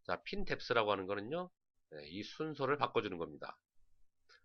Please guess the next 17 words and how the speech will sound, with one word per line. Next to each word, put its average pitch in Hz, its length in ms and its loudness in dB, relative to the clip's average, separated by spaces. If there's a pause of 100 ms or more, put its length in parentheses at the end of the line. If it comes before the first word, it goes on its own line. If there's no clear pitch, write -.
(200)
지금 143 520 0
얘가, 104 460 4 (800)
얘가 104 380 0 (100)
우리가 98 240 -2
지금 98 140 -6
선택한 117 500 -8
고정, 95 520 -6
예, 82 160 -6
컨트롤 120 380 -2
포인트가 110 420 2
위에 101 240 0
올라와 92 400 2
있죠? 147 340 4 (720)
자, - 60 -16 (680)
얘를 127 220 4
누르면 123 340 2 (360)
요 101 80 -4